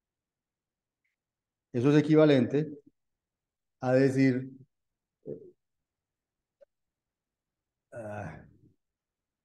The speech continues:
eso sería equivalente a decir que, a decir, o sea, ¿por qué? ¿Cómo demostraría uno esto? Porque todos los,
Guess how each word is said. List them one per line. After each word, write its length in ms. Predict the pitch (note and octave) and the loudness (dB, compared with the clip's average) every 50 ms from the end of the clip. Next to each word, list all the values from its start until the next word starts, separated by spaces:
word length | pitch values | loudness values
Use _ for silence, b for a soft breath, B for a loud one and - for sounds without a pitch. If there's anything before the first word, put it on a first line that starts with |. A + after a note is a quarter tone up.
| _ _ | _ _
eso 180 | - A#2 C3 D3+ | -10 -8 -6 -2
sería 180 | D3 D3 C3 C3 | 0 0 2 0
equivalente 540 | B2+ D3 D#3 D3 C3+ C3 B2+ A#2+ A#2 C#3 | 0 0 0 2 2 2 0 0 -2 -2
a 60 | C#3+ C3+ | 0 0
decir 320 | B2+ A#2 A2 B2 A#2 A2 | 0 -2 -4 -6 -8 -6
que, 240 | A2+ C3+ C3 B2 B2 | -2 -2 -2 0 -2
a 80 | A#2 | -4
decir, 520 | A2+ A2+ A2 G#2 G#2+ A#2+ B2 B2 B2+ B2+ - - - _ _ _ - | -4 -6 -6 -4 -2 -2 -2 -2 -4 -6 -12 -16 -20 _ _ _ -6
o 60 | C#3+ | -2
sea, 140 | C3+ C3+ - | -2 0 2
¿por 160 | C#3+ C#3+ C3+ | 0 0 2
qué? 380 | - E3 F3 G3 F3+ D#3 - - | 4 4 4 4 2 -2 -4 0
¿Cómo 220 | - D#3+ E3+ F#3+ G3 | 2 4 6 6 6
demostraría 420 | F#3+ E3+ D#3+ D#3 D3+ C3+ C3 C3+ | 6 6 4 4 2 0 0 0
uno 160 | C#3 D#3 E3 | 2 2 0
esto? 200 | D#3+ C#3+ - - - - _ _ _ _ _ _ _ _ _ _ _ _ _ _ _ | 0 0 -2 -6 -12 -16 _ _ _ _ _ _ _ _ _ _ _ _ _ _ _
Porque 280 | - C#3 C3 B2+ C3 - | -8 -8 -6 -4 -6 -4
todos 300 | - - E3 F3 F#3+ G3 | 2 4 4 4 6 4
los, 260 | F#3+ E3 - - | 2 0 0 -2